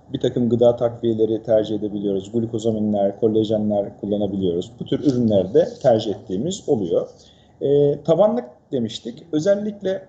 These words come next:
hipermobil olanlarda, düz taban olan kişilerde ayağın arkını koruyabilmek için, ayak parmağındaki dönmeyi engelleyebilmek için, e, tabanlık önerdiğimiz hastalarımızda oluyor. Bir de makaralar kullanıyoruz.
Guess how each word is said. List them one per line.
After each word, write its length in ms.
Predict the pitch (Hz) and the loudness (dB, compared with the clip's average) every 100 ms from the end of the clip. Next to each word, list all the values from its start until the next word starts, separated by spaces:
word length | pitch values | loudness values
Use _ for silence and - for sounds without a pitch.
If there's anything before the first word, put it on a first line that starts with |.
| - - | -18 -18
hipermobil 480 | 151 180 180 170 175 | 0 0 2 -2 0
olanlarda, 720 | 160 143 135 107 92 110 135 | 2 2 4 0 0 -2 -4
düz 180 | 147 - | -10 -4
taban 400 | 147 156 156 156 - - - | 0 2 0 -4 -16 -20 -6
olan 340 | 117 107 92 - | -2 0 -2 -8
kişilerde 680 | - - 110 87 82 151 254 - - - - _ _ _ _ _ - | -12 -4 0 -2 -2 -4 -4 -10 -20 -20 -20 _ _ _ _ _ -2
ayağın 400 | 107 127 151 202 - | 2 4 2 0 0
arkını 460 | 143 143 156 160 | 0 0 -6 -4
koruyabilmek 540 | 143 139 143 147 147 120 | -2 2 2 2 -2 -6
için, 240 | - 101 - _ _ _ | -10 -12 -12 _ _ _
ayak 320 | 101 135 151 | 0 0 2
parmağındaki 840 | 165 156 156 147 143 143 - 139 117 | 0 -2 0 -2 -2 -4 -4 -2 0
dönmeyi 580 | 120 127 135 131 135 - | 0 0 -2 0 -2 -2
engelleyebilmek 920 | 107 113 123 127 139 143 143 156 165 | -2 2 2 4 2 2 0 -4 -6
için, 260 | - - 277 - - - - | -8 -6 -6 -10 -20 -20 -10
e, 280 | 139 127 - | -4 -2 0
tabanlık 440 | 190 185 165 165 | 2 2 0 -4
önerdiğimiz 840 | 151 147 123 113 107 208 - - - | -4 2 2 2 -4 -6 -10 -14 -6
hastalarımızda 840 | 151 - 117 104 98 95 120 202 - | -6 -4 -4 -4 -4 -6 -4 -2 -2
oluyor. 440 | 151 95 113 - - - | 0 2 2 0 -10 -12
Bir 140 | 226 | -6
de 60 | 220 | 0
makaralar 600 | 220 202 220 196 190 - | 2 2 4 4 4 2
kullanıyoruz. 640 | 151 135 110 95 123 - | -4 -2 0 -2 -4 -8